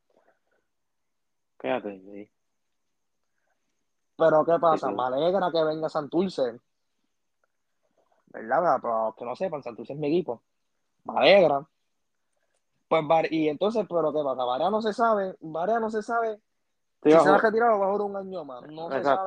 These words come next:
Speaker 2: sabe qué va a pasar. Yo imagino que ellos van a hacer sus movidas y no juega, o qué sé yo.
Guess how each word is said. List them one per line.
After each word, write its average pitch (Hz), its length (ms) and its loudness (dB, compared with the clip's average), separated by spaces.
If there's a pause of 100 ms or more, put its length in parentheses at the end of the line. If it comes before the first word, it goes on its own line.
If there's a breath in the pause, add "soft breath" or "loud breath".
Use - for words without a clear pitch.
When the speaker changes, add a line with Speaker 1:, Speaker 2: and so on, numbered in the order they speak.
(120)
Speaker 2:
sabe - 0 -
qué 185 180 -6
va 180 160 -8
a 180 40 -12
pasar. 190 460 -6
Yo 180 160 -4
imagino 185 440 -8
que 143 80 -10
ellos 143 160 -8
van 156 140 -8
a - 20 -10
hacer 151 160 -18
sus 160 180 -20
movidas 165 680 -6
y 113 520 -20
no 120 140 -6
juega, 165 480 2
o 139 60 0
qué 131 100 -2
sé 113 200 -6
yo. 107 60 -20